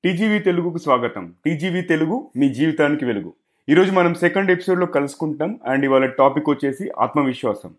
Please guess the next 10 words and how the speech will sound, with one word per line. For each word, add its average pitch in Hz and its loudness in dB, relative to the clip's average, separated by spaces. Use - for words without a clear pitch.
అంటే 123 -4
సెల్ఫ్ 135 0
కాన్ఫిడెన్స్. 95 -6
So, 160 -2
సెల్ఫ్ 180 2
కాన్ఫిడెన్స్ 185 2
ఎలా 170 4
పెంచుకోవాలనేది 151 -2
మనం 135 -4
తెలుసుకుందాం. 113 -10